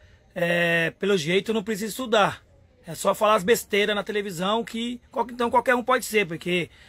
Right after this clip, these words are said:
é, até onde eu sei, jornalista tem que ouvir todos os lados, apurar os fatos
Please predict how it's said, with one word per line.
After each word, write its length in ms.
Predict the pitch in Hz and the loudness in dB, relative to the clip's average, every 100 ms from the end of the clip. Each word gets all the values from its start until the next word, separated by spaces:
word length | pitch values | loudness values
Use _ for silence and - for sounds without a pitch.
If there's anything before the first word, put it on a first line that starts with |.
| - _ - | -20 _ -8
é, 220 | 160 160 | -2 2
até 340 | 156 160 208 226 | 2 2 4 4
onde 240 | 226 220 | 4 2
eu 80 | 196 | 0
sei, 460 | - 214 226 180 - _ | 0 2 4 2 -4 _
jornalista 920 | 170 175 202 175 165 233 - - 113 - _ _ _ | -10 -6 -2 -2 -2 -2 -4 -10 -16 -18 _ _ _
tem 160 | - 156 | -4 -4
que 180 | - 202 | 0 4
ouvir 640 | 202 185 135 165 226 180 _ - | 4 4 -2 -2 0 -2 _ -6
todos 320 | 202 202 196 | -4 -4 -4
os 120 | 185 | -4
lados, 520 | 165 180 202 185 - - - | 2 4 4 0 -12 -14 -6
apurar 680 | 185 208 - 202 185 226 214 | 0 0 0 0 4 6 4
os 180 | 175 - | 2 -8
fatos 720 | - 190 214 - 233 - | 0 2 2 0 -14 -14